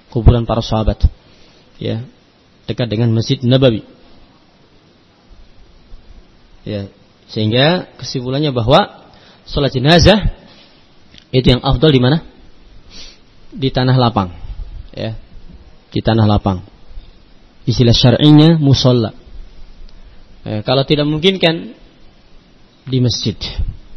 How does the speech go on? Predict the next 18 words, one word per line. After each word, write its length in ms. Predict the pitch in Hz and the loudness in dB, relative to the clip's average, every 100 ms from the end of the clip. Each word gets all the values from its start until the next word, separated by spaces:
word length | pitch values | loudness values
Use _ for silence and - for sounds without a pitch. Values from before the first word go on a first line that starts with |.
| - - | -16 -12
dan 160 | - 107 | -6 -4
itu 160 | 120 117 | -2 4
boleh 240 | 143 120 | 6 6
hukumnya, 320 | 117 113 92 | 4 0 -2
dan 160 | 98 117 | -6 -6
ini 160 | 120 | -6
juga 80 | 120 | -2
sunnah. 640 | 117 - 196 151 135 - - - - - - - - - _ _ _ _ - - | -2 4 4 4 -4 -6 -18 -20 -20 -20 -20 -20 -20 -20 _ _ _ _ -14 -2
Nah, 240 | 110 78 87 - - _ _ _ _ _ _ _ _ _ _ _ _ _ _ _ _ _ _ - | 0 0 -4 -12 -14 _ _ _ _ _ _ _ _ _ _ _ _ _ _ _ _ _ _ 4
lalu 320 | 160 233 233 - - - _ - | 8 8 6 0 -20 -20 _ 0
boleh 220 | 160 208 175 | 4 6 6
nggak 140 | 117 - - _ - | 4 -2 -20 _ -2
mengerjakan 480 | 135 131 135 135 123 | 4 6 6 4 4
sholat 240 | 147 135 | 4 4
jenazah, 560 | 113 127 135 160 180 - - - - _ _ - - | 6 6 8 6 4 -2 -20 -20 -20 _ _ -20 -10
ya, 240 | 104 117 135 _ _ _ - _ _ | -6 -6 -10 _ _ _ -20 _ _
di 240 | - 123 147 | -6 -2 0
kuburan? 560 | - 123 113 110 85 | 0 6 6 6 -2